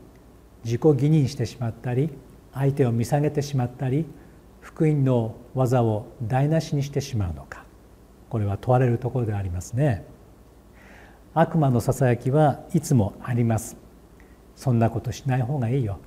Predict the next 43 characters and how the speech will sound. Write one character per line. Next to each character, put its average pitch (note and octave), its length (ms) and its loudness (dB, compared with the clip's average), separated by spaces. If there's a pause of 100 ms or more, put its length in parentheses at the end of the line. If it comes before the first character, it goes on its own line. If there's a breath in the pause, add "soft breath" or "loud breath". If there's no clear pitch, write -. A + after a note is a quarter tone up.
(540)
誰 C#3+ 320 4
か B2+ 140 0
が G#2 100 -2
す - 180 -8
る A#2+ 100 -2
さ。 C#3+ 240 -2 (180)
あ C#3 100 -8
な B2 120 -2
た B2 100 -4
は A2 80 0
自 G#2+ 160 -2
分 D#3+ 160 4
の E3 100 2
し - 80 -4
た F#3+ 120 0
い G3+ 40 2
こ F#3+ 120 -2
と C#3+ 100 -2
を A2+ 40 0
す - 140 -6
れ A#2 80 -2
ば A2 160 -4
い A#2 100 0
い。」 G2+ 100 -8 (680)
確 C#3+ 180 -2
か C#3 100 -2
に B2 80 2
私 C3+ 280 0
た C#3+ 140 -4
ち E3+ 120 -4
は D#3+ 60 2
自 A2+ 160 0
分 A#2 140 0
の A#2 80 -2
し - 80 -14
た C#3 120 -6
い C#3+ 40 -4
こ D3+ 120 -6
と D3+ 120 -4
を A#2 60 -2
し - 160 -12
ま G2 120 -8
す。 - 240 -14